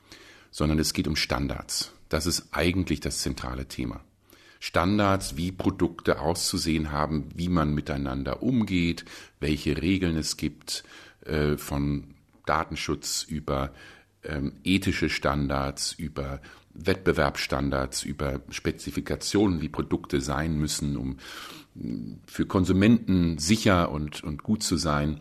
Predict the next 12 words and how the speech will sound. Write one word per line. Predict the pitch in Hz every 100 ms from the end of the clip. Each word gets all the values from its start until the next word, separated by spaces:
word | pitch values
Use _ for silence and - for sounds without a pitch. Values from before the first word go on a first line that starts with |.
| - - - - - - -
ähm, | 82 78 80 - - _ -
was | 87 -
letztlich | 82 98 - - 90 - - - _ _ _ _ _
Werte | 78 80 85 90 76
widerspiegelt. | 65 57 - - 50 50 - -
Werte, | 69 90 98 73
die | -
uns | - 101 95 -
als | - 73 - - - _ -
Gesellschaft | 80 76 76 85 78 - -
wichtig | - - -
sind | - - -